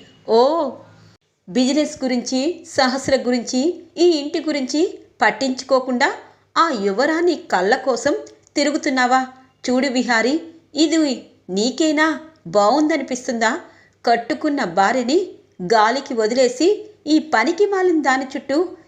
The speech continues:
ఎందుకు తిరుగుతున్నావు?" అనగానే, "వదినా, అలా మాట్లాడతారేంటి? లక్ష్మికి కళ్ళు లేవు" అనగానే, "అవును,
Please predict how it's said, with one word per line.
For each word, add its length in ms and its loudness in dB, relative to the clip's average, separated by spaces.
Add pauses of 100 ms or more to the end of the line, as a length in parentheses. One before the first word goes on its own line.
(140)
ఎందుకు 320 2
తిరుగుతున్నావు?" 640 -2
అనగానే, 580 -2 (380)
"వదినా, 400 2 (440)
అలా 280 4
మాట్లాడతారేంటి? 920 0 (480)
లక్ష్మికి 680 0 (440)
కళ్ళు 260 2
లేవు" 400 0 (140)
అనగానే, 720 0 (260)
"అవును, 360 2